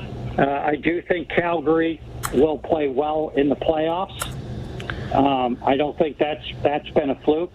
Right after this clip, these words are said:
Colorado, I expect to be there. Minnesota and Saint Louis is gonna be a bear. And I do expect the Edmonton Oilers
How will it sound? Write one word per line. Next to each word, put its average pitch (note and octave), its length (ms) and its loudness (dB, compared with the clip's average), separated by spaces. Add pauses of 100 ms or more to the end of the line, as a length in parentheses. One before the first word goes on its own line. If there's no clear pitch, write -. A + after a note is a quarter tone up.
(160)
Colorado, D3 600 2
I D3 80 2
expect D3 480 -2
to D3 40 4
be D#3 220 2
there. D#3+ 340 0 (640)
Minnesota D#3 480 2
and B2+ 220 -4
Saint D3 200 2
Louis D3+ 280 2
is C3 140 2
gonna D3 180 0
be C#3+ 180 0
a C3 60 -4
bear. D#3 560 0 (640)
And D3+ 240 2
I D3+ 120 0
do C#3+ 300 0
expect - 460 -4
the D3+ 120 4
Edmonton D#3 420 0
Oilers D3 520 0